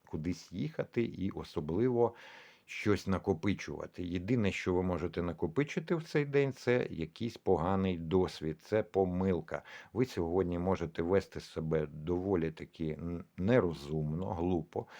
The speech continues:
тому намагайтеся не втрачати свою власну мудрість і пам'ятати, що на помилках ми також чомусь навчаємось. Поганий день для навчання,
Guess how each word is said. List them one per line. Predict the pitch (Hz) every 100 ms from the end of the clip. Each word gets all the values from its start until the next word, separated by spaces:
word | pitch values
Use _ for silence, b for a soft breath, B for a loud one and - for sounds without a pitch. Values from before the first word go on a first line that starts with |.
| B -
тому | 104 127 151 147 120 101 90 - 85
намагайтеся | 92 110 113 131 - 98 - 95 -
не | 90 95 117
втрачати | 123 - 110 - 87 80
свою | 80 - 82 82 78
власну | 85 82 - 80 80
мудрість | 76 107 147 156 143 - B B
і | 98
пам'ятати, | 95 90 87 82 123 135 127
що | - - 95
на | 92
помилках | 85 85 85 82 98 87
ми | 90 82 -
також | 92 80 78 -
чомусь | 80 76 78 78
навчаємось. | 76 - 127 147 147 117
Поганий | - 127 127 113 95
день | 82 87 80
для | 80
навчання, | 80 80 - 95 87 87